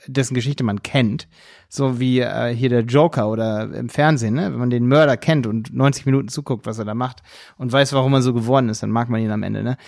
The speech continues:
Ähm, nee, das nur mal als krasses Beispiel, weil so ist es auch bei Unternehmen. Wenn du die Philosophie und den, das Aufwachsen des Unternehmens kennst, den Gründer kennst, die Motivation kennst, die Geschichte kennst,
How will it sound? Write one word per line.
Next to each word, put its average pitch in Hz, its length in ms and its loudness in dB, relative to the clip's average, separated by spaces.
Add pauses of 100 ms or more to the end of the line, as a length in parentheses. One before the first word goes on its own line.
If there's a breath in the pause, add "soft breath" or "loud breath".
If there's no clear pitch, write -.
(320 loud breath)
Ähm, 147 320 6
nee, 151 140 6
das 151 200 2
nur 170 60 2
mal 147 80 4
als 131 140 -2
krasses 160 260 0
Beispiel, 127 240 0
weil 123 80 2
so 123 100 2
ist 139 100 0
es - 60 -6
auch 120 100 -4
bei 139 120 -2
Unternehmen. 120 400 0
Wenn 113 100 -2
du 120 80 -2
die 117 120 -4
Philosophie 127 640 -2
und 123 180 0
den, 113 180 -2 (380)
das - 220 -6
Aufwachsen 139 560 0
des 113 80 -4
Unternehmens 120 480 0
kennst, 110 380 -4
den 120 140 -2
Gründer 143 380 4
kennst, 117 360 -6
die 135 60 -2
Motivation 127 680 2
kennst, 104 320 -4
die 127 60 -8
Geschichte 127 420 0
kennst, - 420 -8